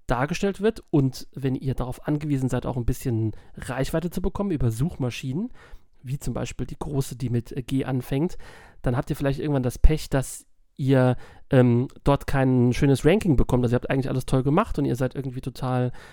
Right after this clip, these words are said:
mit tollen Inhalten unterwegs, aber ihr habt kein S-S-L-Zertifikat eingebunden und Google zeigt euch in den Suchergebnissen dann nicht an. Das wäre schade drum. Also <laughs> deswegen ist, äh, meine ganz klare Empfehlung,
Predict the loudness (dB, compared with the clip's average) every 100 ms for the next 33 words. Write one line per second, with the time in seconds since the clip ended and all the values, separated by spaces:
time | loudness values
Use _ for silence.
0 | -6 -4 -2 0 0 0 -2 0 0 0
1 | -2 -2 -4 -6 -6 -2 -2 -2 -4 -6
2 | -6 -6 -4 -4 -4 -6 -6 -6 -4 -6
3 | -4 -4 -2 -4 -6 -4 0 0 0 -2
4 | -2 -10 -20 _ 0 0 2 0 0 0
5 | 0 0 0 0 -2 -4 -18 -4 0 0
6 | -2 -2 0 0 -2 -2 -2 -6 -16 -20
7 | _ _ -8 -6 -6 -4 -4 -4 -4 0
8 | 0 0 0 2 4 4 4 0 -2 -2
9 | -2 -2 -4 -4 -6 -4 -2 -2 -2 -2
10 | -4 -4 -4 -2 -4 -2 0 0 -2